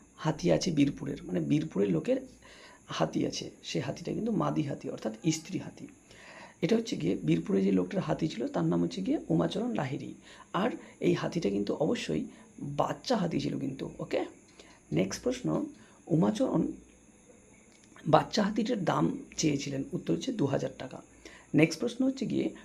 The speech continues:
পরদিন কখন হস্তিনী এসেছিল? উত্তর হচ্ছে বেলা সাতটার সময়।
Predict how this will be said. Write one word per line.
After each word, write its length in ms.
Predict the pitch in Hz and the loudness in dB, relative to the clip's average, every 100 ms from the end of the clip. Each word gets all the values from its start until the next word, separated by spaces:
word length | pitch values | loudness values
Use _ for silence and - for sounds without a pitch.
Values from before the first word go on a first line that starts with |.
| - - | -8 8
পরদিন 380 | 165 170 220 214 | 10 10 6 4
কখন 400 | 190 185 165 - - - | 2 2 0 0 -6 2
হস্তিনী 460 | 151 - 214 208 | 4 4 2 2
এসেছিল? 400 | 170 143 - 165 - - - - - | 2 0 -6 -8 -12 -16 -20 -10 -6
উত্তর 200 | 151 190 | 0 0
হচ্ছে 180 | 220 | 2
বেলা 200 | 214 165 | 2 2
সাতটার 440 | 185 - - - 156 | 0 -4 -6 -4 -6
সময়। 300 | - - | -4 -8